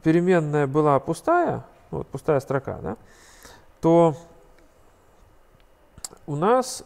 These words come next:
просто берем кондишн, который мы на этой именно итерации сформировали. А если там уже что-то было в этой клаузе, то тогда мы должны его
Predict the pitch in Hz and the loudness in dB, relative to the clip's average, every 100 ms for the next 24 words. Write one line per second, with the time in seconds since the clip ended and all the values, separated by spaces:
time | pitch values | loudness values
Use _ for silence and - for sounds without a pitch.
0 | - 156 202 - 147 135 147 170 151 135 | -6 0 0 0 -4 0 0 0 -2 -2
1 | 123 - 98 113 - 127 123 131 - - | -4 -4 -10 -8 -4 -4 -4 -6 -8 -16
2 | - 156 185 165 143 156 139 131 131 127 | -4 0 0 -2 -4 -6 -6 -4 -4 -2
3 | 143 196 196 170 156 147 - - - - | 0 0 -2 -4 -4 -6 -14 -20 -14 -4
4 | 147 165 160 151 117 98 131 180 185 175 | 0 2 4 4 2 2 0 0 0 0
5 | 180 170 165 196 185 180 285 392 403 403 | 0 0 -2 -2 0 2 4 4 4 2
6 | - - - - - - 262 277 254 269 | -4 -20 -20 -20 -16 -2 0 0 2 4
7 | 262 262 240 254 240 175 143 139 233 240 | 6 6 4 -2 -2 -2 -2 2 0 0
8 | 180 165 151 139 202 226 160 160 208 208 | 0 2 2 0 -2 0 0 4 4 2